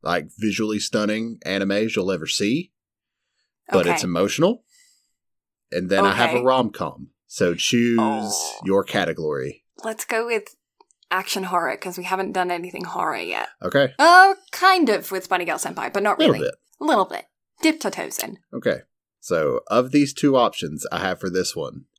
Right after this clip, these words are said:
Speaker 1: you have Demon Slayer.
Speaker 2: Okay.
Speaker 1: And then Tokyo Ghoul.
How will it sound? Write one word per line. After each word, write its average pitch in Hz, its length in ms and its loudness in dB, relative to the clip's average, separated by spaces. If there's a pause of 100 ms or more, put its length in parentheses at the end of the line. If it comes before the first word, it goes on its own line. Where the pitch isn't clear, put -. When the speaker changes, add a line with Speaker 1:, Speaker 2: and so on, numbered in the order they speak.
Speaker 1:
you 80 180 -6
have 82 240 0
Demon 87 320 -2
Slayer. 123 480 2 (400)
Speaker 2:
Okay. 190 320 -4 (100)
Speaker 1:
And 190 220 -2
then 90 380 0
Tokyo 110 420 2
Ghoul. 110 400 0